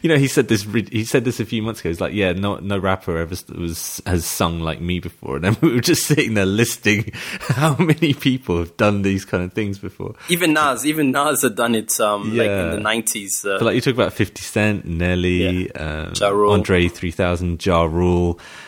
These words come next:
Speaker 1: uh, going all the way back to L L Cool J. Now, okay, Slick Rick doesn't sing so much, so much. He does actually sing, a, a, you know, some
Speaker 2: Quite a
Speaker 1: funny
Speaker 2: bit. Melodic.
Speaker 1: Actually, yeah, you're right.
Speaker 2: Def-,
Speaker 1: Yeah,
Speaker 2: yeah,
Speaker 1: yeah, he
Speaker 2: he,
Speaker 1: does,
Speaker 2: uh,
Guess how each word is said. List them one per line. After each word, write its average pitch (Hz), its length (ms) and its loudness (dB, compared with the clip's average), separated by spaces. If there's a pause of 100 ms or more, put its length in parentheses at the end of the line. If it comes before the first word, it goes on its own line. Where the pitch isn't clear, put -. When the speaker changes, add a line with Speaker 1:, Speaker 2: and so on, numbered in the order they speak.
(220)
Speaker 1:
uh, 82 220 -2 (360)
going 110 220 2
all 113 180 2
the 131 60 4
way 113 100 4
back 95 200 0
to - 120 -2
L 98 160 2
L 92 140 2
Cool 104 280 0
J. 71 220 -4
Now, 87 280 -4 (300)
okay, 117 200 2
Slick 143 240 0
Rick 117 180 0
doesn't 104 360 0 (240)
sing 98 600 2
so 101 320 2
much, 87 260 -2
so 82 160 -4
much. 67 220 -8
He 127 200 2
does 233 140 2
actually - 280 0
sing, 92 180 -2
a, 85 40 0 (240)
a, - 40 -10 (140)
you 92 60 0
know, 80 100 0
some 82 240 -4
Speaker 2:
Quite 226 100 2
a - 60 2
Speaker 1:
funny 80 80 -4
Speaker 2:
bit. 139 280 0
Melodic. 139 540 0
Speaker 1:
Actually, 214 300 0
yeah, 214 60 4
you're 214 200 2
right. 202 140 2
Speaker 2:
Def-, - 100 -8
Speaker 1:
Yeah, 190 140 -2
Speaker 2:
yeah, - 160 2
Speaker 1:
yeah, 156 220 0
he 110 60 2
Speaker 2:
he, 110 60 0
Speaker 1:
does, 92 380 -4
Speaker 2:
uh, 139 260 0